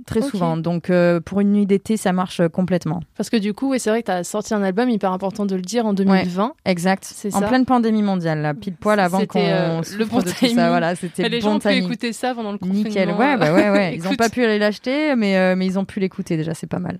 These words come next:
Speaker 2: C'est pas
Speaker 1: Exactement.
Speaker 2: mal et c'est un super album, donc, euh, n'hésitez
Speaker 1: Merci.
Speaker 2: pas, euh, celles et ceux qui nous écoutent, à aller écouter ça sur toutes d'autres plateformes de streaming, il me semble.
Speaker 1: Ouais,
Speaker 2: Disponible
Speaker 1: ouais, ouais,
Speaker 2: partout.
Speaker 1: c'est dispo partout.
Speaker 2: Et,
Speaker 1: Toy Toy un,
Speaker 2: euh,
Speaker 1: Toy Toy deux, je viens de sortir la réédition, donc il y a des nouveaux petits titres aussi et j'espère qu'il y en aura peut-être un, euh, qui sera dans vos nuits d'été.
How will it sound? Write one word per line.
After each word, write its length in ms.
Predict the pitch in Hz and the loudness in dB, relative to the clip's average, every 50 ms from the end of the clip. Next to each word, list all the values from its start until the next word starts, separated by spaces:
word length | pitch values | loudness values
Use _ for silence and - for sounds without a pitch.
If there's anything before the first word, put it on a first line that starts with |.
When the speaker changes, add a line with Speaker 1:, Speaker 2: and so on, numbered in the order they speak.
| _ _ | _ _
Speaker 2:
C'est 220 | - - - 226 | -18 -14 -12 -8
pas 100 | 196 202 | -6 -4
Speaker 1:
Exactement. 380 | 196 202 214 233 240 220 202 185 | -2 0 0 0 0 0 0 0
Speaker 2:
mal 60 | 185 185 | -2 -2
et 40 | |
c'est 100 | 185 - 202 | -4 -4 -4
un 60 | 190 | -4
super 280 | 190 - - - 233 233 | -6 -6 -4 -2 0 0
album, 360 | 214 208 196 208 226 240 226 | 0 0 0 0 0 0 0
donc, 240 | 208 196 190 - - | -2 -4 -6 -6 -6
euh, 120 | 196 185 175 | -6 -4 -4
n'hésitez 380 | 175 180 180 170 160 - 208 | -2 0 0 0 2 2 2
Speaker 1:
Merci. 60 | 196 190 | 4 4
Speaker 2:
pas, 260 | 233 226 226 226 208 | 4 4 4 4 2
euh, 120 | 185 185 190 196 | 0 -2 -4 -8
celles 340 | - - - 220 220 202 214 | -8 -2 0 0 0 0 -2
et 40 | |
ceux 140 | 214 - 254 | -4 -2 -4
qui 140 | 240 - - | -2 0 0
nous 200 | 262 226 196 208 | 0 0 0 0
écoutent, 260 | 220 - - 277 - | -2 -4 -4 -4 -2
à 60 | 247 | 0
aller 140 | 208 190 190 | 0 0 0
écouter 280 | 190 190 208 190 214 202 | -2 -4 -6 -6 -6 -4
ça 120 | - 240 | -4 -4
sur 140 | - 220 190 | -6 -6 -6
toutes 180 | - 254 240 214 | -6 -6 -6 -6
d'autres 160 | 220 202 - | -6 -8 -6
plateformes 420 | - 196 185 180 - - 196 202 | -6 -6 -6 -6 -6 -6 -4 -4
de 80 | 185 175 | -4 -6
streaming, 420 | - - - - 185 170 196 254 330 | -8 -12 -12 -10 -8 -8 -8 -8 -8
il 140 | 285 185 175 | -8 -8 -8
me 40 | 175 | -8
semble. 360 | 165 - - 285 339 302 202 170 | -10 -10 -10 -10 -6 -6 -6 -6
Speaker 1:
Ouais, 60 | 175 - - | -8 -10 -4
Speaker 2:
Disponible 180 | 190 214 220 220 208 214 233 | 2 4 6 6 6 6 6
Speaker 1:
ouais, 60 | 233 220 | 6 6
ouais, 40 | 196 190 | 6 6
Speaker 2:
partout. 200 | 190 202 208 - | 6 4 4 2
Speaker 1:
c'est 60 | 269 | -2
dispo 280 | 170 165 156 - - 160 | -4 -6 -6 -6 -6 -4
partout. 300 | - 170 170 - - 220 | -4 -4 -6 -6 -4 -4
Speaker 2:
Et, 420 | 214 190 - - - - - - - | -6 -6 -8 -12 -20 -20 -20 -10 -2
Speaker 1:
Toy 180 | 180 180 202 | 0 2 4
Toy 60 | 190 | 4
un, 340 | 190 190 185 180 180 202 202 | 4 4 4 4 4 4 4
Speaker 2:
euh, 20 | 202 | 4
Speaker 1:
Toy 160 | 175 190 190 185 | 2 2 0 0
Toy 200 | - 180 180 185 | 0 -2 -2 -2
deux, 320 | 160 175 196 202 202 190 | -2 -2 0 2 2 0
je 80 | 175 156 | 0 0
viens 100 | 175 170 | 0 0
de 60 | 160 | 0
sortir 320 | - 180 165 - 185 175 | 0 -2 -2 -2 -2 0
la 100 | 170 170 | 0 0
réédition, 560 | 165 175 170 165 151 160 160 - - 185 190 | 0 0 0 -2 -2 -4 -8 -6 -4 -2 0
donc 220 | 185 175 165 - - 147 _ _ _ _ _ _ _ _ _ | 0 0 -2 -4 -8 -16 _ _ _ _ _ _ _ _ _
il 40 | 185 | 0
y 20 | |
a 40 | 185 | 0
des 120 | 175 190 190 | 2 4 4
nouveaux 280 | 190 196 190 175 196 | 4 4 4 2 0
petits 260 | 185 - - - 196 | -2 -2 -6 -8 -8
titres 320 | - - - 196 - - - | -6 -6 -6 -8 -4 -2 -2
aussi 260 | 185 - - - 214 | -2 -2 -2 0 2
et 140 | 226 220 202 | 2 2 2
j'espère 320 | 170 180 165 - 202 190 | 2 0 0 0 0 0
qu'il 80 | 170 202 | 2 2
y 20 | 185 | 2
en 40 | |
aura 120 | 175 175 170 | 2 2 2
peut-être 300 | - - 170 - - - | 2 0 -2 -2 0 0
un, 280 | 190 190 190 180 165 | 0 2 2 2 0
euh, 20 | 165 | -2
qui 180 | 147 - - | -4 -6 -12
sera 200 | 156 - - 180 | -10 -4 -2 -2
dans 140 | 180 175 170 | 0 0 0
vos 140 | 165 175 175 | 0 0 0
nuits 140 | 180 185 185 | 0 0 2
d'été. 320 | 180 180 - - 185 180 | 0 0 0 -2 -4 -6